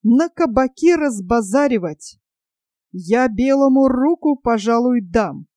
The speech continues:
Пожму, не побрезгав ею. Я лишь усмехнусь. А здорово вам наши намылили шею. Укравшему хлеб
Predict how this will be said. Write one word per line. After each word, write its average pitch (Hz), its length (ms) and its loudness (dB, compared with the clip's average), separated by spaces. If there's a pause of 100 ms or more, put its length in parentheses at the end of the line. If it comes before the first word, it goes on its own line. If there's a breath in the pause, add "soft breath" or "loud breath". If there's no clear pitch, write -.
(320)
Пожму, 330 680 0 (120)
не 247 280 0
побрезгав 294 960 -2
ею. 208 720 -2 (680)
Я 220 260 0
лишь 247 240 -2
усмехнусь. 247 1000 -2 (500)
А 330 220 0
здорово 294 680 0
вам 220 360 0 (300)
наши 226 480 2
намылили 247 640 0
шею. 185 720 0 (840)
Укравшему 254 1080 0
хлеб 277 460 0